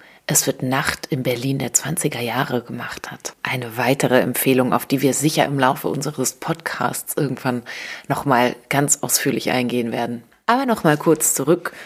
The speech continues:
zu Rendezvous mit der Bohème Sauvage. Ihr werdet darin natürlich nicht nur mir begegnen, sondern auch einigen anderen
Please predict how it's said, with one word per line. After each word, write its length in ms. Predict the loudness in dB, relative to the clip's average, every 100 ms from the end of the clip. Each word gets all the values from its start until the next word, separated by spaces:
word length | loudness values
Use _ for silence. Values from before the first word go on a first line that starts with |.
| -8
zu 300 | 0 2 2 -2 -2
Rendezvous 560 | 2 4 4 2 2 2
mit 160 | 4
der 140 | 2 0
Bohème 260 | -2 -2
Sauvage. 600 | -4 -2 2 4 6 4 0 -16 -12 -2
Ihr 160 | 2
werdet 300 | 4 4 4
darin 300 | 0 0 2
natürlich 540 | 2 0 -2 -2 -2 -2
nicht 280 | -2 -2 -2
nur 140 | 0
mir 240 | 4 4 4
begegnen, 640 | 4 4 4 2 2 0 -6 -14 -12
sondern 500 | -2 2 4 4 2
auch 460 | 2 4 4 2 -10 0
einigen 580 | 4 6 6 4 2 0
anderen 580 | 0 4 4 2 0